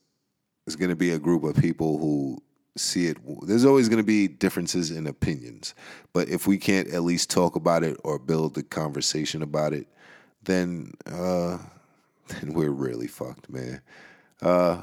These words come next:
I hate this. Yo, this one was a gloomy show. Well, I hope you had to laugh, and I hope, you know,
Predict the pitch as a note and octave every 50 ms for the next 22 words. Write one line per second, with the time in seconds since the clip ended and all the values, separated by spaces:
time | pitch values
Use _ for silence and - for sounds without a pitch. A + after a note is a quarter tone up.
0 | - - A#2 C#3 C3+ B2 - A2 G2+ F#2 A#2+ A#2+ A2 G#2 A2+ A2+ A#2 G#2 G2+ G#2
1 | G#2 G2 F#2+ F2 E2+ F2+ F2+ F2 D#2+ D#2+ D2+ - - E2 E2 D#2 D2+ D2 C#2+ C2
2 | - - - - - - D2 G#2+ G2 F2+ G2+ G2+ A#2 F#2+ F#2 F#2 F#2 E2+ D2+ D2
3 | C#2+ C#2 C#2 C#2 C#2 C#2+ C#2+ D2 - - C#2+ D2 D#2+ E2 D2+ - D#2+ E2 D#2+ D#2+
4 | D2+ C#2+